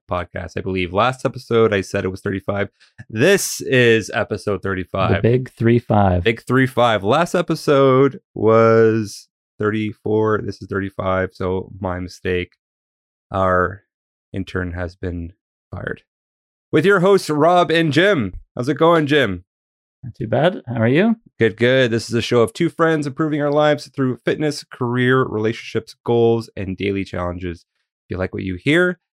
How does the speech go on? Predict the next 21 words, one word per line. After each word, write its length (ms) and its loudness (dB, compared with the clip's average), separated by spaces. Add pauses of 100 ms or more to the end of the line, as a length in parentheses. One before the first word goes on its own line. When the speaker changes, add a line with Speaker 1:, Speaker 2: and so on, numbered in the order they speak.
(120)
Speaker 1:
check 160 -12
us 120 -8
out 180 2
on 240 -4
all 200 2
of 100 0
our 80 4
links 520 -2
at 360 -4 (220)
linktree 920 -2
dot 260 0
com 460 0
slash 500 -2
crushing 300 -6
through 160 -12
life 300 0 (520)
and 180 -4
drop 260 -2
us 120 -12
a 60 -4
line. 520 -4